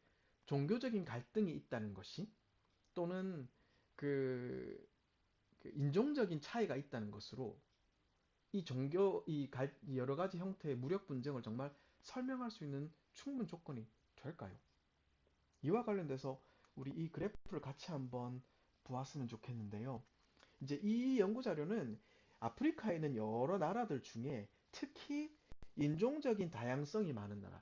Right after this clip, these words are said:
인-, 인-, 다양한 인종이 섞여 있는 그, 그 지수,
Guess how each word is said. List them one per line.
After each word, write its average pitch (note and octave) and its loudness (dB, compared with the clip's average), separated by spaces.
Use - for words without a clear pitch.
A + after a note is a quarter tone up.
인-, D3 0
인-, D3+ 2
다양한 D#3+ 4
인종이 G#3+ 4
섞여 D#3+ -2
있는 A2 -2
그, A2 -6
그 - -6
지수, D3 -2